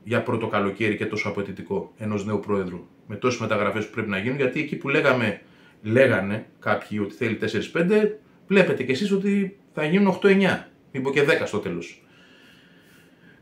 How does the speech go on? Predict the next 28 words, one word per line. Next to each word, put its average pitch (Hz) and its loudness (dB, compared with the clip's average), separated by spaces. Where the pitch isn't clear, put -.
Δύο 117 4
τερματοφύλακες, 120 0
δύο 123 2
μπακ, 123 4
τέσσερις. - -2
Στόπερ 160 2
που 131 -4
κινούμαστε 156 0
επίσης. - -2
Δεν 120 -2
ξέρω 117 6
τώρα 107 2
τι - -20
κρύβεται 107 2
πίσω 95 -6
από 95 -4
αυτό, 160 -2
αν 107 -6
θα 101 -4
φύγει 107 -4
ο 98 2
Μίτογλου 101 0
ή 104 0
αν 101 0
θα 98 -4
φύγει 107 -2
ο 98 0
Μουκουντή. 95 -6